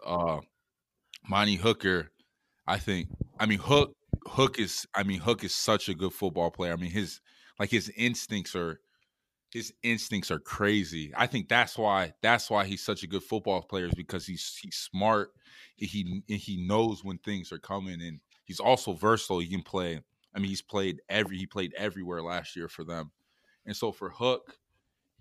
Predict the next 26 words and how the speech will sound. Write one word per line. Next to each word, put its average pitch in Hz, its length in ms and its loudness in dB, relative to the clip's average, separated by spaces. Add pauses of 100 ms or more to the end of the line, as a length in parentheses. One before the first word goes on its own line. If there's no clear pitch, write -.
(180)
it 98 160 0
really, 113 480 4 (140)
where 98 120 4
I 107 60 6
think 107 220 -4
he's 101 100 -8
gonna 98 220 -4
go, 107 480 0 (800)
I 101 80 4
really 120 280 4
think 107 280 -2
it 95 100 -4
just - 220 -4
depends 98 640 -2
on, 87 540 -2 (360)
it 110 60 2
just 104 240 -2
depends 98 640 -2 (220)
what 92 260 4
he, 90 380 -2
like, 80 260 -4
runs 87 460 -2
in 85 60 -6
his 80 100 -8
forty, 85 480 -4 (560)
because 98 560 -2